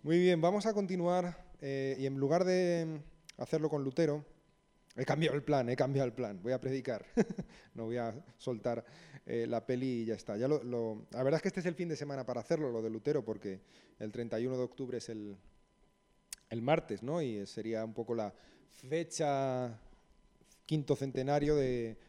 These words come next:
Lutero ahí clavando, o no clavando, enviando la carta, da igual, con las noventa y cinco, con las noventa y cinco tesis. Pero vamos a dejarlo en un punto donde también estuvo Raúl el, el fin de semana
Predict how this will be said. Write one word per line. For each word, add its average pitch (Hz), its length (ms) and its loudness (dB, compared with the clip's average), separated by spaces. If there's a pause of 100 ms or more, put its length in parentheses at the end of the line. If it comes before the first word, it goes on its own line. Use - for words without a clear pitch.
Lutero 127 460 0
ahí 127 200 2
clavando, 135 680 0 (160)
o 117 140 4
no 147 200 4
clavando, 143 460 0
enviando 135 460 0
la 117 120 -2
carta, 139 300 -2
da 135 80 0
igual, 127 220 -2 (580)
con 135 160 8
las 139 140 6
noventa 120 300 -2
y 107 60 0
cinco, 120 640 0 (800)
con 147 100 -2
las 139 100 6
noventa 135 260 4
y 127 60 6
cinco 151 280 4
tesis. 151 500 4 (1900)
Pero 170 440 12
vamos 202 280 6
a 214 100 8
dejarlo 208 300 6
en 190 80 6
un 190 80 2
punto 208 240 6
donde 170 200 6
también 160 260 4
estuvo 196 300 6
Raúl 185 340 8
el, 139 540 4
el 131 140 0
fin 180 140 0
de 170 80 4
semana 160 360 2